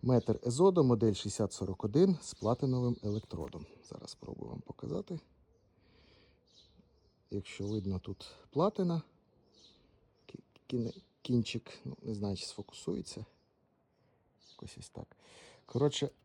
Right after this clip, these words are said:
мало п-, мало О В П метрів має дійсно платиновий електрод. Ось він тут, бачите?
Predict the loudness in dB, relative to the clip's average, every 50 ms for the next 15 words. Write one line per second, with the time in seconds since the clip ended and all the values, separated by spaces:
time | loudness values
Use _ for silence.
0 | _ _ _ _ _ _ _ 0 4 6 6 6 6 4 2 2 -4 -10 -10 -10
1 | -4 0 2 4 4 4 4 4 4 4 2 2 0 0 0 0 0 0 0 0
2 | 0 2 2 2 4 4 4 2 0 -2 -6 -6 -2 -4 -4 -4 -4 _ -6 -2
3 | -2 -2 -2 -2 -2 -2 0 0 0 0 -2 -2 -4 _ -6 -6 -6 -8 -10 -20
4 | -20 _ _ _ _ _ _ _ _ _ _ -20 -20 -20 _ _ _ _ _ _
5 | _ _ _ _ -14 -14 -12 -10 -12 -12 -10 -10 -10 -8 -8 -8 -8 -8 -12 _
6 | -16